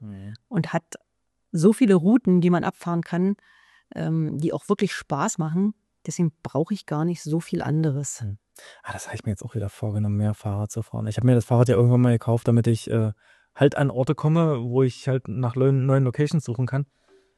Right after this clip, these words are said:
Speaker 1: Ähm, aber das ist jetzt die letzten drei Jahre so eingeschlafen, was echt ein bisschen schade ist. Und ich fahr echt gerne Fahrrad, muss ich wirklich sagen. Aber ich hoffe, dass ich dieses Jahr ein bisschen,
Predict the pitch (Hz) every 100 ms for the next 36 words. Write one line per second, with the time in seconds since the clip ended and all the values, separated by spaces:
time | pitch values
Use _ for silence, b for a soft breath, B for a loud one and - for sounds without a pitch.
0 | - 127 127 127 123 120 117 110 101 104
1 | 113 123 - 117 117 143 131 _ - 113
2 | 117 117 127 117 131 127 139 156 - 98
3 | 110 143 151 _ _ _ _ - 123 -
4 | - 147 131 - 123 127 107 107 _ _
5 | _ _ _ _ _ - 113 113 113 -
6 | - - 123 - - 110 110 107 95 98
7 | _ _ 120 107 107 113 113 110 104 107
8 | _ _ _ _ _ _ _ - 107 107
9 | 104 95 _ _ _ - - 135 160 139
10 | 123 - 131 131 131 120 117 - 113 107